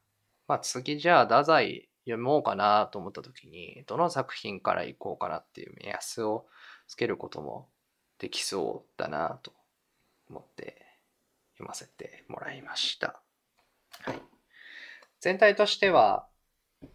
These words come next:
すごく読みやすく、誰にとっても楽しい、えー、そして、有名な名著を身近に感じられるような良い本かなと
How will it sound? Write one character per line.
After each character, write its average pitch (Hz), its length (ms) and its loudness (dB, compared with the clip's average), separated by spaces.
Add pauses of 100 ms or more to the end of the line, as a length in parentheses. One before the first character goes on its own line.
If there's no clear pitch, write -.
す - 120 0
ご 175 60 4
く - 80 0
読 107 120 0
み 113 100 0
や 123 100 6
す - 140 -2
く、 - 380 -8 (420)
誰 120 240 8
に 123 340 0
と 165 100 8
っ 160 80 -10
て - 120 -2
も - 260 -6 (100)
楽 113 240 2
し - 180 0
い、 73 220 -8 (600)
え 82 220 -6
ー、 - 40 -18
そ - 120 -8
し - 160 -2
て、 120 480 0 (1080)
有 127 240 2
名 120 140 2
な 120 120 6
名 127 180 4
著 110 280 0
を 95 80 2
身 87 140 -8
近 120 320 2
に 120 140 -4
感 120 280 0
じ 117 120 -2
ら 113 120 6
れ 113 120 2
る 117 120 2
よ 117 180 2
う - 40 0
な 87 380 -6
良 110 180 2
い 98 100 -6
本 101 300 -4
か 95 160 0
な 104 180 2
と - 300 -2